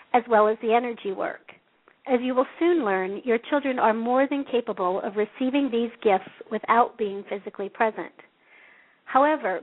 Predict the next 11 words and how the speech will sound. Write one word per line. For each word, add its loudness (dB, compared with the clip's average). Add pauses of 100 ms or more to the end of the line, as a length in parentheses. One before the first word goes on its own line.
because -2
the 0
energy -2
work 0
is -6
directed 0 (220)
to 2
the -2
children, -2 (320)
it -2
is 4